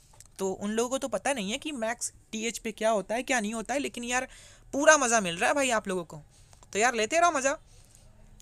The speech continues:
कोई दिक्कत नहीं भाई, किंग क्वीन अपना तो मैक्स है ही है, लेकिन वही चीज़ है ना कि लो टाउन हॉल वालों को मज़ा मिल रहा है तगड़े से।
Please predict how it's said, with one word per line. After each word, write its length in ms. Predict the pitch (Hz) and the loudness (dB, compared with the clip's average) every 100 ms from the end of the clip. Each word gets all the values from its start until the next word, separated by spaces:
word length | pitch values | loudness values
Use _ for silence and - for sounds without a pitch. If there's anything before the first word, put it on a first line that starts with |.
| - | -4
कोई 160 | 202 | -2
दिक्कत 280 | 226 - 269 | -2 -2 -2
नहीं 120 | 269 226 | -2 -2
भाई, 220 | 190 202 - - | -2 -4 -14 -12
किंग 180 | 208 | -10
क्वीन 300 | 202 214 214 202 | -6 -6 -4 -6
अपना 240 | 170 196 | -4 -4
तो 140 | 202 208 | -4 -2
मैक्स 300 | 202 208 214 | -2 -2 -2
है 60 | |
ही 120 | 247 | -4
है, 100 | 240 | -4
लेकिन 240 | 254 240 226 | -6 -8 -4
वही 180 | 214 220 | -2 -2
चीज़ 180 | 214 | -4
है 60 | 220 | -4
ना 100 | 381 | -6
कि 160 | - 233 185 - - | -6 -10 -10 -16 -10
लो 180 | 170 226 | 0 2
टाउन 180 | 208 196 | 2 0
हॉल 140 | 202 | 0
वालों 200 | 196 196 | 0 -2
को 80 | 190 | -4
मज़ा 220 | 180 185 | -4 -4
मिल 140 | 202 294 | -2 -2
रहा 60 | |
है 80 | 311 | 0
तगड़े 260 | 214 202 202 | 0 0 -2
से। 200 | - | -2